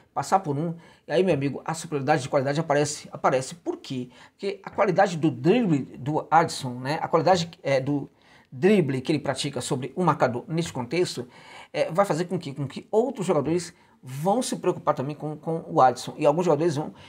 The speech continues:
concentrar toda a sua atenção ali em fechar ali o espaço para o Adson. E aí, meu amigo, isso gera, né, uma capacidade de outros times, uma possibilidade de outros jogadores da equipe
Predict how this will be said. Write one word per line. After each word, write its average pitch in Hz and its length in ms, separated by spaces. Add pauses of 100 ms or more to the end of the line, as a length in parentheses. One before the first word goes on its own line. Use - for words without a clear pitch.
(120)
concentrar 202 680
toda 190 160
a - 20
sua 120 300
atenção 170 480
ali 160 220 (260)
em 226 320
fechar 214 460
ali 185 240
o 226 200
espaço 196 420
para 208 140
o 208 80
Adson. 160 320 (380)
E 196 80
aí, 262 140
meu 202 100
amigo, 160 260
isso 277 280
gera, 175 480
né, 156 200
uma 185 420
capacidade 151 640
de 131 320 (220)
outros 214 400
times, 143 220
uma 170 120
possibilidade 147 460
de 156 80
outros 202 180
jogadores 131 300
da 120 60
equipe 143 460